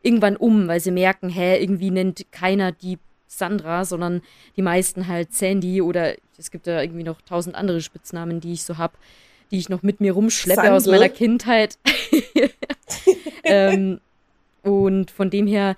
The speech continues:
Speaker 1: ist es, läuft es meistens so. Ich hab auch schon mal versucht, es selber zu etablieren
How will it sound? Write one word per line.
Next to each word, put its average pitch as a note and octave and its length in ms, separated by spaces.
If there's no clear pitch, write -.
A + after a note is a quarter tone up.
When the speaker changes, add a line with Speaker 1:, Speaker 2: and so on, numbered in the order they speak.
Speaker 1:
ist - 180
es, - 240
läuft G#3+ 320
es G#3+ 100
meistens G3+ 560
so. F#3 300
Ich G3 200
hab C4+ 180
auch C#4 120
schon C#4 180
mal C4 120
versucht, B3 420
es - 140
selber A3+ 320
zu B3 120
etablieren D4 560